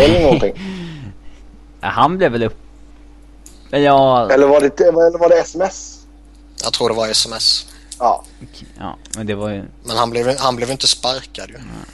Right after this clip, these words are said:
Speaker 1: Nej, det är i och för sig sant.
Speaker 2: Nej. Men, eh, alltså, det... Craig MacTavish, deras nya G M, han sa ju när han kom in att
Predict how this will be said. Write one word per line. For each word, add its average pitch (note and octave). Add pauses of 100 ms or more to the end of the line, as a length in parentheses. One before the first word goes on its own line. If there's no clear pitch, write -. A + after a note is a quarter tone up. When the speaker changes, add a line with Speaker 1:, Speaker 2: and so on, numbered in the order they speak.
(320)
Speaker 1:
Nej, G#2
det A#2
är A#2+
i A#2
och -
för -
sig G#2
sant. -
Speaker 2:
Nej. A2+ (1000)
Men, A#2
eh, F2+
alltså, A#2 (840)
det... A#2 (720)
Craig B2
MacTavish, A#2+
deras G#2+
nya A2
G A2
M, G#2+
han A2
sa D3
ju C#3+
när A#2
han G2+
kom A2+
in A#2
att -